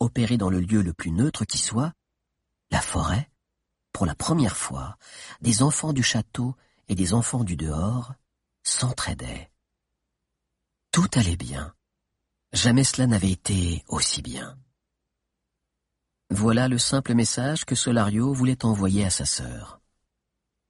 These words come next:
Les yeux fermés, concentré, proche de l'hypnose, le garçon ne pouvait voir l'ombre qui, quelques mètres au-dessus de lui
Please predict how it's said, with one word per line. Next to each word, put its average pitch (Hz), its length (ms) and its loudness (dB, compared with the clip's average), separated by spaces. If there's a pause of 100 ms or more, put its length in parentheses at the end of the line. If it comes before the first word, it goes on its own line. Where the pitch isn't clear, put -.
(1500)
Les 90 240 4
yeux 110 100 4
fermés, 78 640 0 (500)
concentré, 110 840 -2 (720)
proche 131 360 0
de - 80 -4
l'hypnose, 85 720 -4 (1120)
le - 80 0
garçon 113 420 0
ne - 80 0
pouvait 98 260 -2
voir 98 280 2
l'ombre 101 420 2
qui, 69 720 -10 (520)
quelques 98 360 -2
mètres 92 460 0
au-dessus - 300 -6
de 82 120 -6
lui 82 440 -6